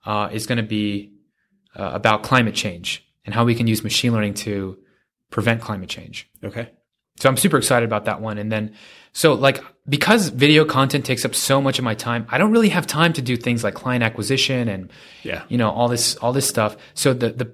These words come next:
Speaker 1: the clients that I do have are the people who have come to me. And right
Speaker 2: Yeah.
Speaker 1: now I have, like, seven or eight, and they're kind of in a queue.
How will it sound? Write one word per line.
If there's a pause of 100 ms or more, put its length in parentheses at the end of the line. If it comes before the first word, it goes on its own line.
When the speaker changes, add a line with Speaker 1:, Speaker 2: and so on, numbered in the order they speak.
Speaker 1:
the
clients
that
I
do
have
are
the
people
who
have
come
to
me. (260)
And
right
Speaker 2:
Yeah.
Speaker 1:
now
I
have,
like,
seven
or
eight,
and
they're
kind
of
in
a
queue.